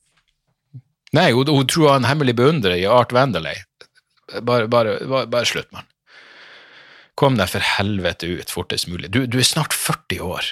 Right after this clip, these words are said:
Er det, er det sånn her du vil leve? Du vet at livet er midlertidig. Du er, du er langt over halvveis.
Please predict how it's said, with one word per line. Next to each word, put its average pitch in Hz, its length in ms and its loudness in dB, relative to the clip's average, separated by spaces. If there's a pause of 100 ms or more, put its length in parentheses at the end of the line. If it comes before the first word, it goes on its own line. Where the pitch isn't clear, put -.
(160)
Er 127 80 0
det, 131 240 0
er 147 80 0
det 143 100 0
sånn - 160 -6
her 127 140 -2
du 87 80 -6
vil 82 100 -14
leve? 95 300 -8 (240)
Du 139 80 -2
vet 185 160 0
at 101 160 -4
livet 110 400 -6
er 92 100 -16
midlertidig. 107 800 -6 (560)
Du 165 100 0
er, 143 160 0
du 147 220 -4
er 139 80 -2 (160)
langt 185 340 0
over 87 240 -4
halvveis. 87 540 -4